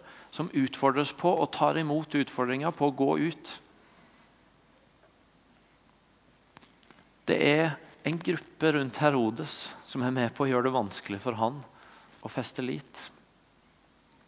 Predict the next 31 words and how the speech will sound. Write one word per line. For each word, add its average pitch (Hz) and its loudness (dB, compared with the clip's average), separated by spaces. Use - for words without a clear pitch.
Det 147 6
er 143 4
en 135 -4
hel 151 0
gruppe 131 -2
disipler 131 -6
som 135 -4
skal 127 -2
dele 113 2
ut - -14
disse 123 -4
få 117 -2
brødene 110 0
og 113 -10
tro 117 -2
at 127 -8
det 117 -4
blir 117 0
mat 104 -2
til 127 0
alle. 107 -6
Det 139 2
er 139 4
en 156 -2
gruppe 147 -2
mennesker 135 0
som 127 -8
får - -4
se 120 4
han 123 0
gå 117 2